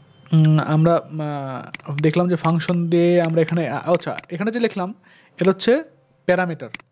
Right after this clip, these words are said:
হ্যাঁ? এখানে আর্গুমেন্ট আমরা এখানে লিখছি, এটা ভেরিয়েবলের মতো আর কি, ভেরিয়েবল।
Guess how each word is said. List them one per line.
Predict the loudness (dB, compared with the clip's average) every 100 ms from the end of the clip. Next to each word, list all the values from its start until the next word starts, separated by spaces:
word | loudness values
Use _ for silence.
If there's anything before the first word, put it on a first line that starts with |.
| -18 -10
হ্যাঁ? | -6 -6 -8 -16 -18 -16 -20 -16 -8
এখানে | -4 0
আর্গুমেন্ট | 0 2 0 0 0
আমরা | 0
এখানে | 0 0 -2
লিখছি, | -2 -4 -4 0
এটা | 0 2
ভেরিয়েবলের | 4 4 2 0
মতো | -2 -2
আর | -4
কি, | -4
ভেরিয়েবল। | -2 2 2 0 -6